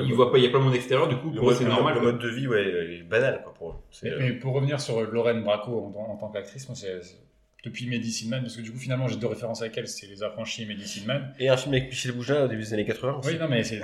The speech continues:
Speaker 3: comme elle est française, euh,
Speaker 2: Elle,
Speaker 3: elle
Speaker 2: elle,
Speaker 3: jouait
Speaker 2: elle,
Speaker 3: dans
Speaker 2: elle,
Speaker 3: les téléfilms
Speaker 2: elle est,
Speaker 3: T F un,
Speaker 2: elle est
Speaker 3: je crois.
Speaker 2: ricaine, mais c'est, c'est, c'est pas en
Speaker 3: Ouais, c'est ça, donc elle,
Speaker 2: français.
Speaker 3: elle parle français.
Speaker 2: Ouais.
Speaker 3: Et, euh, mais, euh, je,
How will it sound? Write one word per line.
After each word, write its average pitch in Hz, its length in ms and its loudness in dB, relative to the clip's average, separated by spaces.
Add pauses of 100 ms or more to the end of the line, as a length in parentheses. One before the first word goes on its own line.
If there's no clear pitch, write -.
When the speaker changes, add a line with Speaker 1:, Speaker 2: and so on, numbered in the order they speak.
(120)
Speaker 3:
comme 127 120 -2
elle 113 120 0
est - 20 -2
française, 120 420 -2
euh, 104 280 -6
Speaker 2:
Elle, 104 100 6
Speaker 3:
elle 113 120 6
Speaker 2:
elle, - 40 6
Speaker 3:
jouait 139 120 6
Speaker 2:
elle, - 40 8
Speaker 3:
dans 127 120 10
Speaker 2:
elle, - 80 8
Speaker 3:
les - 40 2
téléfilms 113 320 2
Speaker 2:
elle - 40 4
est, - 40 2
Speaker 3:
T - 40 2
F - 40 0
un, - 20 2
Speaker 2:
elle 120 40 4
est - 40 4
Speaker 3:
je 107 60 0
crois. 135 120 2
Speaker 2:
ricaine, 160 200 4
mais 120 60 2
c'est, 107 140 -6
c'est, 101 260 -8
c'est 101 140 -10
pas 107 100 6
en 107 140 4 (180)
Speaker 3:
Ouais, 131 80 0
c'est 127 160 -4
ça, 120 200 0
donc 98 100 -4
elle, 95 120 -8
Speaker 2:
français. 95 160 -6
Speaker 3:
elle 104 100 -2
parle 107 140 0
français. 135 340 -8 (200)
Speaker 2:
Ouais. 131 100 -10 (320)
Speaker 3:
Et, 113 160 -2
euh, 113 80 0 (160)
mais, 113 220 -4
euh, 104 220 -2 (960)
je, 107 120 -16